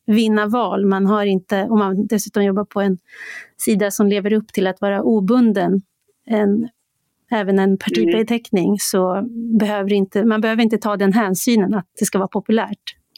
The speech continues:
Speaker 1: Medan
Speaker 2: Ja,
Speaker 1: om man
Speaker 2: men
Speaker 1: är i ett
Speaker 2: lite.
Speaker 1: parti så, så har man ändå kanske ett,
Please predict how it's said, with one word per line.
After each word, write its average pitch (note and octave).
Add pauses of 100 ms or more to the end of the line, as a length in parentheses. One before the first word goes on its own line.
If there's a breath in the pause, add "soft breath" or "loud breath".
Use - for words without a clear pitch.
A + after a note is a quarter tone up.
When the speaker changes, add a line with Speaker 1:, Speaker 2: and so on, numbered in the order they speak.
(1160)
Speaker 1:
Medan G#3
Speaker 2:
Ja, C4
Speaker 1:
om G#3
man G3+
Speaker 2:
men A3
Speaker 1:
är -
i -
ett A3
Speaker 2:
lite. G3+
Speaker 1:
parti F#3
så, G3
så A3
har G#3
man G3
ändå F#3+ (1080 loud breath)
kanske G3
ett, F#3+